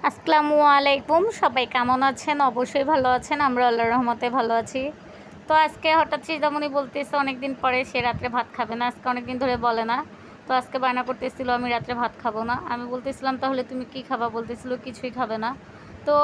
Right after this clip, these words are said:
সিজামণিকে তো আর না খেতে দেওয়া যাবে না, তার জন্য হচ্ছে ফ্রিজে একটু গরুর দুধ ছিল। পরে আমি ভাবলাম গরুর দুধটা বের করে দিই, আর সিজামণিও খাইতে চাইছিল গরুর দুধ, বলতেছিল, "ফ্রিজে গরুর দুধ আছে, তাহলে বের করে দাও।"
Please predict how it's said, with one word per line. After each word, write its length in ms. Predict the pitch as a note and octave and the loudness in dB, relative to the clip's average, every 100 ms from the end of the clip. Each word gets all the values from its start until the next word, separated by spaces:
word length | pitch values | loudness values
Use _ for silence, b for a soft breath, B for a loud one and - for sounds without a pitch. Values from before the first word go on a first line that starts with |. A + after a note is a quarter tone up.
| D4 D4 C#4+ C4+ | 6 6 4 2
সিজামণিকে 720 | - D4 C4+ C#4+ C#4 C#4 B3+ C4+ | -4 -6 -2 0 0 -4 -4 -4
তো 120 | C4+ | 0
আর 140 | C4 B3+ | 0 0
না 140 | B3+ B3+ B3+ - - - - - | 0 0 0 -4 -14 -18 -20 -10
খেতে 260 | - B3 B3+ | -8 -4 -2
দেওয়া 240 | A#3+ A#3 | 0 0
যাবে 240 | A#3 B3 A#3 | 0 -2 -2
না, 120 | B3+ D#4+ | -2 -2
তার 140 | - A3+ | -2 -2
জন্য 140 | A#3 A#3+ | -2 -4
হচ্ছে 240 | A#3+ B3+ | -4 -6
ফ্রিজে 320 | A#3+ B3 A3 | -8 -8 -8
একটু 160 | A#3+ C4 A3 | -10 -10 -8
গরুর 240 | A3+ A#3 A3 | -6 -8 -10
দুধ 160 | A#3+ - | -14 -12
ছিল। 240 | - B3 C4+ F#4+ B B B B B - - - | -10 -2 0 -2 B B B B B -20 -20 -2
পরে 180 | B3 B3+ | 0 2
আমি 140 | B3+ C4 | 0 0
ভাবলাম 300 | D4 B3+ C4+ | 0 0 -2
গরুর 240 | B3 B3 A#3 | -2 -4 -6
দুধটা 220 | A#3+ C#4 | -6 -4
বের 180 | B3+ C#4+ | 0 0
করে 220 | C#4+ C#4+ B3+ | 0 -2 -2
দিই, 160 | B3+ | 0
আর 80 | D4 - | -2 -2
সিজামণিও 500 | D#4 D4+ D#4 D4+ D4 | -4 -2 -2 -2 -4
খাইতে 280 | D4+ C#4 | -4 -4
চাইছিল 320 | C#4 C4+ - C4 | -6 -8 -6 -6
গরুর 240 | B3 B3 A#3 | -4 -6 -8
দুধ, 120 | B3+ B3 | -10 -8
বলতেছিল, 380 | B3 B3+ B3 B3 | -8 -8 -10 -10
"ফ্রিজে 300 | B3+ B3 B3 | -8 -8 -6
গরুর 280 | A3+ B3 A#3 | -4 -6 -6
দুধ 140 | B3+ | -6
আছে, 180 | C4+ C4 | -6 -4
তাহলে 240 | C#4 C4 A#3+ | -2 0 -2
বের 200 | A3+ A3 | -4 -4
করে 220 | A3+ A3 | -4 -2
দাও।" 140 | A3+ | -2